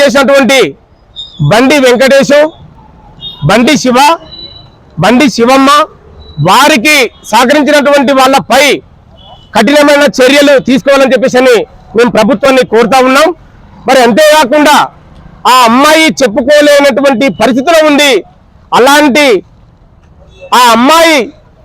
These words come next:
శరీరంలో మరి చెప్పుకోలేనటువంటి దగ్గర వాళ్ళు చేసినటువంటి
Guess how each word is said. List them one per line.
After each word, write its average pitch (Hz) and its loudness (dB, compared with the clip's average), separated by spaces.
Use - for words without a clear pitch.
శరీరంలో 320 2
మరి 269 0
చెప్పుకోలేనటువంటి 277 0
దగ్గర 220 0
వాళ్ళు 302 0
చేసినటువంటి 269 0